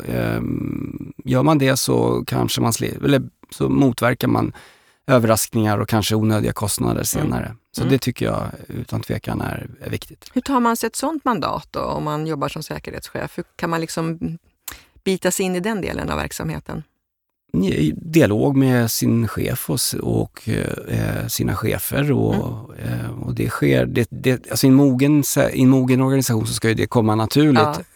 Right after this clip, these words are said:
Speaker 1: Och gör det inte det så, så är det ju upp till säkerhetschefen att knacka på dörren.
Speaker 2: Mm.
Speaker 1: Därför
Speaker 2: Just det.
Speaker 1: får, så, så är det.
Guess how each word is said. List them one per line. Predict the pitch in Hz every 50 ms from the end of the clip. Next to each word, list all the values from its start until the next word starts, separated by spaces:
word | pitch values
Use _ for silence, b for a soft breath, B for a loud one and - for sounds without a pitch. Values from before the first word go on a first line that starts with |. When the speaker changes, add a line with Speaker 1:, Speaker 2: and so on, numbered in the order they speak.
| _ _ -
Speaker 1:
Och | - 123 120 120
gör | 117 110 110 131
det | 156
inte | 165 151 -
det | 101 107 107 104
så, | - - 120 113 110 110
så | - 117
är | 110 110 107
det | 110 110
ju | 107 107 110
upp | 110 110 - - 139 - - -
till | - 113 101 -
säkerhetschefen | - 113 107 - - - - 110 107 - 110
att | 107 -
knacka | - 104 101 104 104
på | 110 110
dörren. | 110 151 170 156 - - 185
Speaker 2:
Mm. | 196 165 175 - _ _ _ _ _ _ _ -
Speaker 1:
Därför | - - -
Speaker 2:
Just | - - -
det. | - - - -
Speaker 1:
får, | - - - - - -
så, | 117 - - -
så | - - 139
är | 139 -
det. | - - -